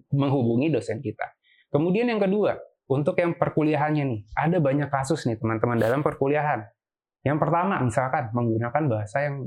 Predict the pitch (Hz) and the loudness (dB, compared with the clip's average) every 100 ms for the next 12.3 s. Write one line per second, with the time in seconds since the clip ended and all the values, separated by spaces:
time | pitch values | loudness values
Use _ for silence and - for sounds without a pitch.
0 | - 135 139 180 165 131 123 127 117 117 | -6 -2 0 0 0 0 0 -2 -4 -4
1 | 110 - 113 117 - 113 - - - - | -8 -6 -10 -10 -6 -6 -6 -20 -20 -20
2 | - _ - 143 151 135 147 143 143 131 | -20 _ -2 0 -2 0 0 0 0 0
3 | 147 139 139 135 135 143 139 - 135 147 | 0 0 -2 -2 -2 -2 -4 -4 -4 -2
4 | 156 143 135 156 196 190 185 185 196 151 | 0 2 2 2 0 -2 -2 -4 -4 -2
5 | 151 160 160 151 151 151 151 160 175 147 | 0 0 0 0 -2 -2 -2 0 -2 -2
6 | 113 107 127 135 - _ _ _ _ _ | -4 -4 -6 -6 -8 _ _ _ _ _
7 | _ - 160 170 170 170 170 - 135 165 | _ 0 0 2 0 0 -4 0 2 4
8 | 180 180 226 214 165 175 180 190 135 131 | 2 0 0 0 0 0 0 0 0 0
9 | 147 127 127 139 139 135 131 156 156 110 | 0 0 2 2 2 0 0 0 -2 -2
10 | 113 120 - _ _ - 151 156 156 160 | -2 -4 -6 _ _ -2 0 0 0 0
11 | 175 208 226 196 196 196 170 127 - 127 | 0 0 0 0 -2 -2 0 -2 -2 -2
12 | 147 165 | 0 -2